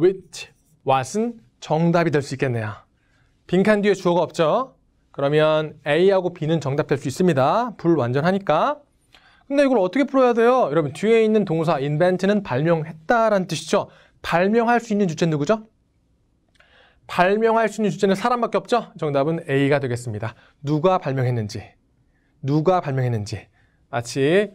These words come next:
이 빈칸이 주어 역할을 하네요. 그러니까 주어가 없죠. 누가 발명했는지. 근데 끝까지 보세요. 문제를 변형합니다. 만약에, 조금 지저분하게 한데, 여기에 이거 넣어볼게요.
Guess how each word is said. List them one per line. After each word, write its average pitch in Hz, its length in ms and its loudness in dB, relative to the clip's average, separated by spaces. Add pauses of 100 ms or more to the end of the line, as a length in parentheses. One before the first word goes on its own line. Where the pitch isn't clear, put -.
이 147 60 -6
빈칸이 151 420 -4
주어 165 280 0
역할을 147 280 -2
하네요. 147 240 -2
그러니까 277 260 0
주어가 160 240 0
없죠. 120 420 -4 (280)
누가 147 360 0
발명했는지. 127 540 -6
근데 196 320 0 (880)
끝까지 208 320 0
보세요. 147 380 0
문제를 175 340 2
변형합니다. 123 640 -4 (1120)
만약에, 156 720 0 (640)
조금 160 240 -8
지저분하게 139 400 -2
한데, 156 380 -2
여기에 147 440 0 (180)
이거 165 160 2
넣어볼게요. 120 520 -6